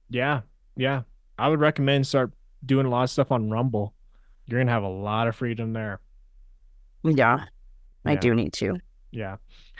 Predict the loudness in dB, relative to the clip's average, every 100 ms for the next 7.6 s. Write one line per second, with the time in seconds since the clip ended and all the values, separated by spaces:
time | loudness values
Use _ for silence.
0 | -20 -20 -2 6 10 8 6 -2 4 6
1 | 6 6 2 -4 -12 _ -20 0 4 6
2 | 8 10 10 8 6 4 6 6 8 6
3 | 2 -2 0 4 6 6 6 4 2 4
4 | 2 0 -4 -14 -20 -20 _ _ -16 2
5 | 4 4 2 4 4 4 2 2 0 0
6 | -2 -4 -8 -6 -6 -4 -2 -2 -4 -6
7 | -4 -4 -4 -6 -10